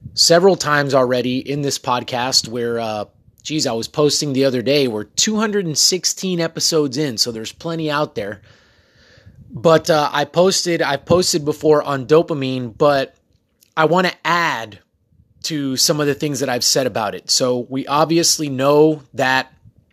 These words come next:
dopamine is a neurotransmitter that is responsible for, it's one of many, by the way. There are many of them, but this is the one that gets the most press because it's, it's easy to track, and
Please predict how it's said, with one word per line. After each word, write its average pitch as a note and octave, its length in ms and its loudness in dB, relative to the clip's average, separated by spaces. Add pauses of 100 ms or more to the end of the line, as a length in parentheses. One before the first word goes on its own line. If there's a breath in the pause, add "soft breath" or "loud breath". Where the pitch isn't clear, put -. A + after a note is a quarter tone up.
(480)
dopamine E3+ 760 2
is D3 300 -4
a C3 400 -6 (680 loud breath)
neurotransmitter E3+ 1200 2
that C#3 320 0
is C#3+ 680 -2
responsible D3 800 -2
for, C3+ 240 -2
it's D#3 240 -4
one F3+ 240 2
of D#3 120 -2
many, D#3 320 0
by A2+ 200 -2
the G#2+ 100 -2
way. G#2+ 340 -4
There C#3 220 2
are C3 160 2
many D3+ 400 0
of A#2 140 -2
them, A#2+ 260 -4
but A#2+ 140 -8
this D3 180 0
is C#3 140 -2
the D3 80 0
one C#3+ 180 -2
that C3 140 -6
gets C3+ 240 -2
the C#3+ 80 -6
most B2+ 320 -4
press - 580 -2
because A#2+ 400 -6
it's, - 300 -2
it's C3+ 300 -8
easy D3 440 -4
to C#3 160 -10
track, C#3+ 720 -2
and A#2+ 580 -6